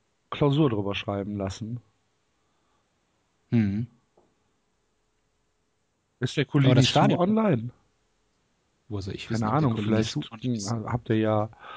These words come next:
Speaker 1: ähm,
Speaker 2: Ich krieg immer
Speaker 1: Skype,
Speaker 2: nur, ich krieg immer nur
Speaker 1: Skype-Daten
Speaker 2: Meldungen.
Speaker 1: ausgetauscht.
Speaker 2: Nee, ich krieg immer nur eine Meldung, wenn er mit seinem Halsband, wenn er den, äh, Bereich verlässt,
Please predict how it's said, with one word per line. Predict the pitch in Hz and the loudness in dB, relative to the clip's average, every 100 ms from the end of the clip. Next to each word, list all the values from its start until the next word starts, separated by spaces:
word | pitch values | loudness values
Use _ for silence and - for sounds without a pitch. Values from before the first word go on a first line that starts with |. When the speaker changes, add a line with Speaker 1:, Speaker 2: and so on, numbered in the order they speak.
| - - - | -18 -20 -4
Speaker 1:
ähm, | 117 107 104 110 _ _ _ | 0 2 0 -8 _ _ _
Speaker 2:
Ich | - | -2
krieg | 143 - | 0 2
immer | 147 | 4
Speaker 1:
Skype, | 143 156 | 6 4
Speaker 2:
nur, | 143 | 0
ich | - - | -6 -6
krieg | 139 165 151 131 | 0 0 0 2
immer | 120 | 2
nur | 143 | 2
Speaker 1:
Skype-Daten | 139 | 0
Speaker 2:
Meldungen. | 143 143 143 | 2 2 2
Speaker 1:
ausgetauscht. | 123 - 113 117 - - _ _ _ _ _ _ _ _ _ - | 0 -4 -4 -4 -10 -16 _ _ _ _ _ _ _ _ _ -4
Speaker 2:
Nee, | 123 | -2
ich | 120 | 0
krieg | - 131 | -4 -2
immer | 139 | 2
nur | 135 | 4
eine | 131 | 4
Meldung, | 120 131 135 131 | 4 4 4 2
wenn | 123 123 | 2 2
er | |
mit | 120 - | 0 0
seinem | 117 117 | 0 2
Halsband, | 127 - 135 123 | 0 2 0 2
wenn | 127 | 0
er | 120 | 0
den, | 117 117 110 | 2 0 0
äh, | 107 110 | -4 -6
Bereich | 110 120 117 123 151 - | -6 -6 0 2 2 -2
verlässt, | 110 104 - | -2 0 -2